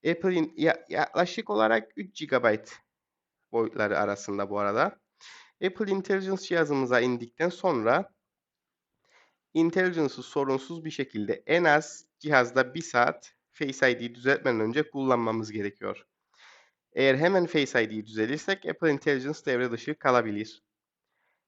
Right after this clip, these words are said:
Bir saat kullandıktan sonra buradan gelip tekrar bilgisayara telefonumuzu bağlayıp Nugget uygulamasını açıp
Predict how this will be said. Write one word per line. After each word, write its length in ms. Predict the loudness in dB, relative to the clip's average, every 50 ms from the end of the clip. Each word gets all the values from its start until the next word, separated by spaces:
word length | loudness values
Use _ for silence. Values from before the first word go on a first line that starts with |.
| _ _ _ _ -4
Bir 100 | -4 -4
saat 340 | -2 0 0 0 0 -2 -6
kullandıktan 680 | -8 -2 0 2 2 2 0 -4 -6 -6 -4 -4 -4 -2
sonra 640 | -2 -2 -2 0 2 2 2 2 2 0 -4 -8 _ _ _ _ _ _ _ _ _ _ _ _
buradan 500 | -4 -2 -2 0 2 2 2 2 0 -2
gelip 480 | 0 0 0 0 -2 -6 -8 -14 _ _ _ _ _ _ _ _ _ _
tekrar 320 | -6 -2 2 2 2 2
bilgisayara 640 | 0 -4 -8 -10 -4 0 0 2 2 2 0 -4 -6 _
telefonumuzu 680 | -2 -2 -2 -2 -2 -4 -6 -6 -6 -8 -8 -4 0
bağlayıp 540 | 2 2 4 4 2 0 0 -2 -6 _ _ _ _ _ _ _ _ _ _ _ _ _ _ _ _ _ _ _ _ _ _ _ _ -4
Nugget 400 | -2 -2 -2 -2 -4 -8 -10 -8
uygulamasını 800 | -6 -4 -2 0 0 0 -2 -4 -6 -8 -10 -8 -8 -8 -8 -6 -6
açıp 500 | -6 -6 -4 -6 -8 -8 -8 -10 -16